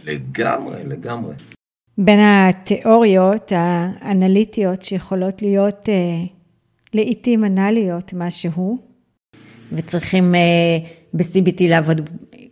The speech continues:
Speaker 2: כמו פרוטוקולים,
Speaker 1: פרוטוקולים,
Speaker 2: אבל תיאוריות.
Speaker 1: בדיוק.
Speaker 2: לבין, אה, היותנו אנשים חיים ונושמים שפשוט בספונטניות יכולים, בטח אפשר לראות את זה במשחק עם ילדים,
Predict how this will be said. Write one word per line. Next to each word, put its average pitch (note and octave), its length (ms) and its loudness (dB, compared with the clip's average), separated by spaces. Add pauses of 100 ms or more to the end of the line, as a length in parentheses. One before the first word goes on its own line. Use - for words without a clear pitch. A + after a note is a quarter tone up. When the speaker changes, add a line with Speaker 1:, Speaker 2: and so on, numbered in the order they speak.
Speaker 2:
כמו D#3+ 280 -10
פרוטוקולים, G#3 1000 2
Speaker 1:
פרוטוקולים, F3 380 0
Speaker 2:
אבל - 80 0
תיאוריות. E3+ 440 0
Speaker 1:
בדיוק. - 120 -20 (360)
Speaker 2:
לבין, F#3+ 540 0
אה, A#3 120 2
היותנו A#3 1120 2
אנשים A3+ 520 2
חיים A#3 340 2
ונושמים G#3 680 2
שפשוט F#3 720 -2
בספונטניות G3 1080 0
יכולים, G3 640 0 (880)
בטח G3+ 360 0
אפשר G3 260 0
לראות F#3 280 2
את F#3 80 0
זה F3 80 -2
במשחק F3+ 560 0
עם F#3 100 0
ילדים, F3 640 2